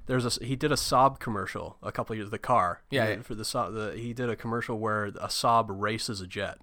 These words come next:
Speaker 2: Uh, yeah.
Speaker 1: Because originally this thing was turned down by not just actors and, and songwriters that didn't want anything to do with its quote-unquote pro-war,
Speaker 2: Yeah.
Speaker 1: pro-military stance, but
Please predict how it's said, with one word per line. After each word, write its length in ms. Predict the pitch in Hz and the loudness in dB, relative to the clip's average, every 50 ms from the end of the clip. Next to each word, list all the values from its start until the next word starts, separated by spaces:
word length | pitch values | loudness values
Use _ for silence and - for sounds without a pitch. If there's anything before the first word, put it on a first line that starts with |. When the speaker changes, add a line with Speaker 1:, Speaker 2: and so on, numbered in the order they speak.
| - - _ _ _ _ _ _ _ _ _ _ - _ _ - | -20 -20 _ _ _ _ _ _ _ _ _ _ -20 _ _ -8
Speaker 2:
Uh, 60 | - 127 | -4 0
yeah. 140 | 120 107 | 2 2
Speaker 1:
Because 160 | 90 139 139 139 | 4 4 6 6
originally 340 | 147 180 190 165 139 120 | 6 6 6 6 4 2
this 200 | 123 131 151 - | 2 2 0 0
thing 160 | - - 143 120 | 2 2 2 2
was 140 | 110 101 | 2 -2
turned 280 | - - - 143 117 110 | -4 0 2 2 2 4
down 240 | 104 104 101 98 95 | 2 2 2 0 -2
by 380 | 90 92 87 85 85 85 85 - - | -2 -2 -2 -2 -4 -4 -8 -8 -2
not 200 | 120 123 123 110 | 2 2 2 2
just 220 | 107 104 - - - | 0 -4 -8 -2 0
actors 580 | 107 110 113 - - - 113 101 98 95 95 | 2 4 4 2 0 -4 -4 -2 -2 -2 -4
and, 220 | 101 95 90 90 92 | -4 -4 -4 -6 -6
and 180 | 80 90 90 87 | -6 -6 -4 -4
songwriters 640 | - - 131 143 147 127 101 90 92 80 87 87 - | 0 2 2 4 4 4 2 2 0 -2 -4 -8 -8
that 120 | - 87 | -10 -8
didn't 180 | - 101 95 92 | -8 -6 -6 -4
want 140 | 95 95 92 | -4 -2 -2
anything 260 | 90 92 92 - 98 92 | -4 -4 -6 -6 -6 -6
to 60 | 92 | -6
do 140 | 90 95 90 | -8 -8 -8
with 140 | 90 90 90 | -8 -8 -10
its 140 | 87 - | -10 -10
quote-unquote 640 | - - - 101 90 90 - - 95 90 - - _ | -10 -6 -6 -6 -6 -6 -6 -6 -8 -8 -8 -10 _
pro-war, 1160 | - - - 104 98 95 92 92 90 85 85 - _ _ _ - - 98 101 98 95 95 95 101 | -8 -4 0 2 2 2 2 -2 -4 -6 -10 -14 _ _ _ -16 -10 -6 -6 -4 -2 -2 -2 -2
Speaker 2:
Yeah. 140 | 92 82 76 | -2 -2 2
Speaker 1:
pro-military 760 | - 120 110 98 104 104 101 98 92 - - 98 92 92 | 2 4 4 4 0 -2 -2 -2 -4 -4 -4 -4 -4 -4
stance, 540 | 87 - - - 113 110 104 95 - - - - | -6 -6 -4 -4 -2 -2 -2 -4 -6 -10 -12 -10
but 220 | - 98 90 87 | -6 -6 -6 -6